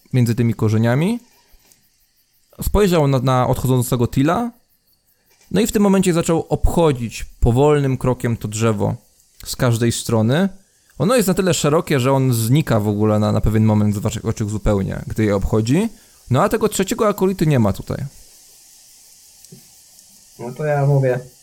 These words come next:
Speaker 2: tam do, do Tomiego i do Friedricha. Słuchajcie, no to jak mamy tworzyć ten obraz, a tego drzewa można dotykać,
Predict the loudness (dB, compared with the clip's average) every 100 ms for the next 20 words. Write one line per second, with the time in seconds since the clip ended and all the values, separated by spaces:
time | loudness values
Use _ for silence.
0 | -14 -12 -12 -12 -12 -12 -14 -20 -20 -20
1 | -20 _ -20 _ -20 -14 -10 -6 -6 -6
2 | -6 -4 -2 -2 -2 -4 -10 _ _ -20
3 | _ _ _ -10 -8 -8 -10 -10 -8 -8
4 | -8 -12 _ _ _ -4 -2 -2 -6 -6
5 | -6 -2 -2 -2 -2 -6 -12 _ _ _
6 | _ _ _ _ -20 _ _ _ _ _
7 | _ -2 -2 -2 -4 -4 -2 -4 -6 -14
8 | _ _ _ _ _ _ _ -12 -8 -8
9 | -10 -10 -10 -8 -6 -4 -2 -2 -4 -6
10 | -6 -6 -6